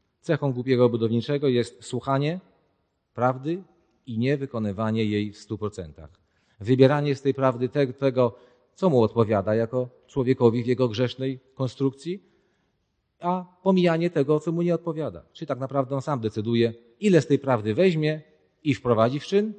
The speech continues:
a ile nie. Zgodnie z Ezechielem dziewiątym rozdziałem wiemy, że Pan najpierw posłał męża z kałamarzem. Co on, ten mąż z kałamarzem, zrobił? No, pieczątki, prawda, pieczęci prawdy stawiał na czołach tych, których, do których docierał.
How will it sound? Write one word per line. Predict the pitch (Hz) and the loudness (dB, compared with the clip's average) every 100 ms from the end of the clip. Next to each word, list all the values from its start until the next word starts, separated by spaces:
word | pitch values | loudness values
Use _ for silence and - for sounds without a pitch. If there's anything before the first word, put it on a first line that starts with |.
| - | -12
a | 113 | -6
ile | 117 110 95 | -4 -4 -6
nie. | 78 _ _ _ _ _ _ _ _ _ _ _ _ _ _ _ _ _ _ _ _ _ _ _ - | -10 _ _ _ _ _ _ _ _ _ _ _ _ _ _ _ _ _ _ _ _ _ _ _ -12
Zgodnie | 117 160 175 139 | 4 4 6 4
z | 135 | 2
Ezechielem | 135 180 165 139 | 0 -2 0 0
dziewiątym | 123 151 151 127 | 0 0 0 0
rozdziałem | 127 113 120 104 120 151 - _ - | 0 0 0 0 -2 -4 -14 _ -10
wiemy, | 117 139 175 | -2 0 2
że | 131 120 104 - - | 0 0 -2 -14 0
Pan | 151 165 | 2 2
najpierw | 127 151 160 147 | -2 -2 -2 -2
posłał | 151 147 147 147 131 | -2 -2 0 -2 -2
męża | 113 160 151 156 | -4 -4 -4 -8
z | - | -10
kałamarzem. | - 139 139 107 90 76 - _ _ _ _ _ _ _ | -6 -2 0 -2 -2 -10 -20 _ _ _ _ _ _ _
Co | 117 | -4
on, | 120 | -2
ten | 117 127 | 0 -2
mąż | 123 123 127 127 | -2 -6 -6 -6
z | - | -4
kałamarzem, | 127 123 123 120 120 | 0 0 0 -2 -4
zrobił? | 123 113 143 185 _ _ _ _ _ _ _ - | -2 0 -2 -6 _ _ _ _ _ _ _ -10
No, | 98 127 _ _ _ - | -6 -6 _ _ _ -8
pieczątki, | 113 165 165 101 | -6 -6 -8 -10
prawda, | 98 95 104 | -8 -8 -6
pieczęci | 107 107 127 135 107 | -4 -6 -6 -10 -12
prawdy | - - 113 104 92 127 | -16 -10 -6 -4 -6 -8
stawiał | - 110 98 110 | -2 -2 0 -2
na | 110 | -2
czołach | 107 98 98 110 - | 0 0 0 -2 -2
tych, | 120 135 - _ | -4 -4 -12 _
których, | - 104 117 127 | -8 -4 -2 -2
do | 120 | -4
których | 110 107 107 | -4 -4 -2
docierał. | 117 147 98 | -2 -4 -6